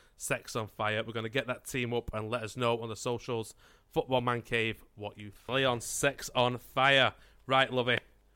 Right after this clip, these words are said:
Um, England, Euro ninety-six, for me, brings back absolutely amazing memories.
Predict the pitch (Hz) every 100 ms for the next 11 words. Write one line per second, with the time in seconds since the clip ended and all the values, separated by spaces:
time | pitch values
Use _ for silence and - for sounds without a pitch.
0 | _ _ _ - 107 107 104 101 - -
1 | _ _ _ _ - _ _ _ _ _
2 | 117 113 104 101 - - - - 127 131
3 | 120 110 - 107 101 - - - - -
4 | - - 120 135 123 113 113 110 98 110
5 | 104 - 113 - 117 113 107 110 104 104
6 | 101 95 98 -